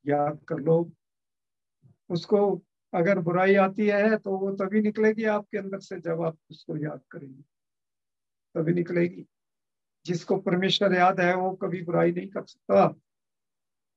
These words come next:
जिसको परमेश्वर याद नहीं है वो तो रात दिन बुराइयों में ही लगा हुआ है। तो फिर नाना प्रकार की बीमारियां लगेंगी, नाना प्रकार के दुख लगेंगे, फिर, फिर तड़प तड़प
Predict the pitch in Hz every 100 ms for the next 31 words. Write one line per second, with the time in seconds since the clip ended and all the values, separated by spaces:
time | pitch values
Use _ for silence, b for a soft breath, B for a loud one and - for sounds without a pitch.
0 | _ _ _ _ _ - 220 - 247 240
1 | 226 247 247 247 226 220 233 233 233 226
2 | 214 214 202 196 202 180 175 180 175 165
3 | 160 160 156 175 165 156 151 143 147 135
4 | - - 151 151 - _ _ _ _ _
5 | _ _ _ _ 190 185 160 185 196 190
6 | 196 214 214 185 202 202 202 208 185 185
7 | 190 208 208 202 208 208 214 214 _ _
8 | _ _ _ _ _ _ _ - 175 202
9 | 233 233 220 226 220 220 202 - 208 214
10 | 185 175 196 196 220 214 196 _ _ _
11 | _ _ _ _ _ _ _ _ _ 190
12 | 190 190 170 165 _ _ 196 190 196 190
13 | 208 - - 190 196